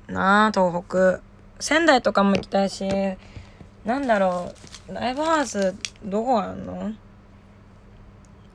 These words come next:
仙台は宮城県。いや、山形も行きたいな。芋煮だっけ？山形って。新潟も行き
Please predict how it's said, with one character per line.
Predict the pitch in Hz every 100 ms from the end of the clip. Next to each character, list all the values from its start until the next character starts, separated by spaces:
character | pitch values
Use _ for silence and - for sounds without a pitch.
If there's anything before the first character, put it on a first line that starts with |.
| - - -
仙 | 240 233 233 208
台 | 190 185
は | 180 254 247
宮 | 196 190
城 | 185
県。 | 190 175 - - - - - - - - - - - - - -
い | 185
や、 | 185 - -
山 | 185 220 311
形 | 294 226
も | 190
行 | 190
き | -
た | 196
い |
な。 | 180
芋 | 180 202 269
煮 | 302
だ | 302
っ | 294 -
け？ | 180
山 | 165 170
形 | 190 -
っ |
て。 | - - - - - - - - - - - - -
新 | 208
潟 | 202 196 208
も | 202
行 |
き | 202